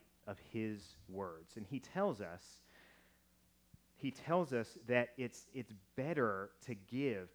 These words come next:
to live lives of generosity than to receive. Um, how do we take him to the bank on that? How do we put him in a position where his word is on the line, where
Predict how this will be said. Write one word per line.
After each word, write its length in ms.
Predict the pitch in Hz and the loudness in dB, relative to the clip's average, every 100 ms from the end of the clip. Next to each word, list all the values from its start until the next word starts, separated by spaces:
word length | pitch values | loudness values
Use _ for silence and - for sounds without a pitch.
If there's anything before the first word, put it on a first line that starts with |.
| - | -10
to 120 | 107 107 | -8 0
live 340 | 143 160 139 | 2 2 2
lives 300 | 117 120 107 | 2 2 2
of 100 | 101 | -6
generosity 920 | - 104 98 98 101 - 90 85 82 - _ _ | -4 -2 0 0 0 -4 -10 -10 -14 -16 _ _
than 120 | 113 104 | -6 -4
to 120 | 107 | -6
receive. 420 | 92 - - 85 - - _ _ - - _ - | -8 -12 -16 -16 -18 -20 _ _ -20 -20 _ 0
Um, 380 | 117 113 107 101 _ _ _ _ _ _ _ _ _ _ _ - _ _ | 2 2 0 -8 _ _ _ _ _ _ _ _ _ _ _ -20 _ _
how 200 | - 165 | -2 2
do 80 | 190 | 2
we 120 | 196 | 0
take 280 | - 139 139 | -4 -4 -4
him 120 | 139 | -4
to 100 | 120 | -6
the 80 | 101 | -8
bank 280 | 90 98 95 | -4 -6 -6
on 120 | 85 | -12
that? 120 | 82 80 | -12 -18
How 160 | - 165 | -4 0
do 60 | |
we 100 | 180 | 0
put 200 | - - | -2 -2
him 100 | 156 | -2
in 100 | 143 | -2
a 20 | 117 | -4
position 640 | 107 98 113 - 98 87 - - - | -6 -4 -4 -4 -8 -8 -14 -20 -4
where 160 | 117 107 - | -4 -4 -2
his 240 | 156 143 | -2 -2
word 600 | 107 92 113 117 98 90 90 _ _ - | -6 -2 2 2 2 -4 -12 _ _ -8
is 140 | 110 | -2
on 160 | 110 101 | 0 -2
the 60 | |
line, 460 | 95 98 107 104 101 | -4 -2 0 0 -2
where 140 | 95 | -6